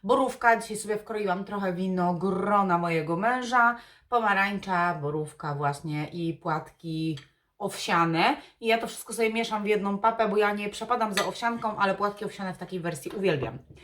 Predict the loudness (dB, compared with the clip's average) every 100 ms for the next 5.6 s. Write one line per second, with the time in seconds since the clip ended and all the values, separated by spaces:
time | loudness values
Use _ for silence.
0 | -20 -20 -20 -2 2 2 2 0 -2 -2
1 | -2 -4 -4 -2 0 0 -4 -4 -6 -10
2 | -6 -4 -4 -4 -4 -4 -4 -6 -6 -4
3 | -4 -2 -2 0 -2 -4 -2 -2 0 0
4 | 0 0 0 2 4 2 0 -2 0 -2
5 | 0 -2 -2 0 0